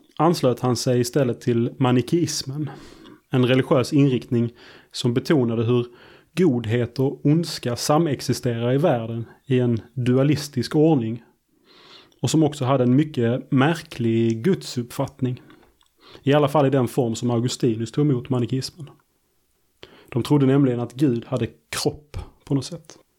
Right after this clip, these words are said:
När Augustinus beskriver sin intellektuella resa så fortsätter dessa saker att vara hinder för honom. Han kan inte tro på Gud, för han får inte ihop sin gudsbild.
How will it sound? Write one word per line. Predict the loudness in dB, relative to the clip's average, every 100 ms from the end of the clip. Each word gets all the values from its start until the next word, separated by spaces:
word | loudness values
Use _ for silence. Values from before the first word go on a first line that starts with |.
| _ _ _ _ _ _ _ _ -4
När | -2 2
Augustinus | 2 2 2 2 2 -2
beskriver | -4 0 2 0 0
sin | 0 0
intellektuella | 0 0 -4 0 -2 0
resa | 0 0 -2 -8 -10 -20 -18
så | -6 -4
fortsätter | -2 -2 -2 -4 -2 -2
dessa | -2 -2
saker | 0 -2 -2 -6
att | -2
vara | -2
hinder | 0 0 0 -2
för | -4 -2
honom. | -4 -6 -10 _ _ _ _ _ _ _ _ -4
Han | -2
kan | 0
inte | -2 -2
tro | 0 0
på | 0
Gud, | -2 2 0 -2 -10 _ -20 -20 _
för | -2
han | -2
får | 2 0
inte | 2 0
ihop | 0 -2 -4
sin | 0 0
gudsbild. | 0 -2 -6 -8 -8 -10